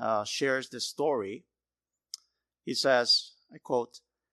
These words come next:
"Once walking through the twisted little streets of Kowloon in Hong Kong," not the Kowloon on campus, but the real Kowloon, Hong Kong,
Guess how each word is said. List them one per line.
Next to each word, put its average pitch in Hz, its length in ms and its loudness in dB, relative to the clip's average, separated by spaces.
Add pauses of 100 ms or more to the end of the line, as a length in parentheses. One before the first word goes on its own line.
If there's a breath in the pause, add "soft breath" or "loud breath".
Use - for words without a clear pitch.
(720)
"Once 143 420 8
walking 185 360 12
through 180 240 -2
the 131 360 6
twisted 170 540 4
little 143 320 2
streets - 600 2
of 127 240 0
Kowloon 147 680 4
in 143 120 -4
Hong 135 360 0
Kong," 135 500 2 (880)
not 139 240 4
the 139 80 -8
Kowloon 131 480 2
on 117 180 -4
campus, 135 420 -2
but - 340 0
the 135 100 -6
real 151 520 6 (360)
Kowloon, 135 460 4 (220)
Hong 120 180 0
Kong, 123 280 0